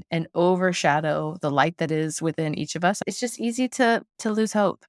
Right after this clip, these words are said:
And I want people to know that there's so much good stuff that's happening out there. And it's just a matter of looking around. When you see the good stuff, focus on it. Think about how you can contribute,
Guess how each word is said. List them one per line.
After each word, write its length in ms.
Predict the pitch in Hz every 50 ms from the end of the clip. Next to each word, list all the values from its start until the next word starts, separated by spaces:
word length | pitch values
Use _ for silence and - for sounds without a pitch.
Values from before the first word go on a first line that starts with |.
| _
And 100 | - 170 170
I 80 | 170
want 180 | 170 180 - -
people 240 | - 185 - 180 165
to 120 | - 180
know 160 | 170 165 165
that 120 | 160 160 -
there's 160 | 165 160 156
so 240 | - - - 180 180
much 220 | 190 185 175 - -
good 120 | 175 165
stuff 280 | - - 170 151 - -
that's 140 | 151 -
happening 420 | - 151 147 - - 165 165 170 175
out 160 | 175 175 -
there. 480 | 185 180 180 185 185 185 190 185 - _
And 520 | - 156 151 151 151 151 151 151 151 - - _ -
it's 160 | 151 - -
just 160 | 170 - -
a 40 | 165
matter 220 | 160 151 156 156
of 100 | 147 127
looking 260 | 143 151 - 147 143 139
around. 460 | 135 143 139 143 160 175 190 185 175
When 140 | 156 156 147
you 60 | 151
see 260 | 147 - - 185 180
the 100 | 180 185
good 200 | 175 180 170 170
stuff, 320 | - - - 190 180 180 180 _ _ _ _ _ _ _ _ _ _ _ _ _ _ _
focus 300 | - 185 180 - 180 -
on 160 | 156 147 156 143
it. 160 | - 190 - _ _ _ _ _ _ _ _ _ _ _ _
Think 180 | - 185 180 190
about 180 | 180 180 139 170
how 100 | 180 165
you 140 | 160 160 160
can 160 | - 165 151
contribute, 680 | - 165 156 - - 156 156 156 151 - - - -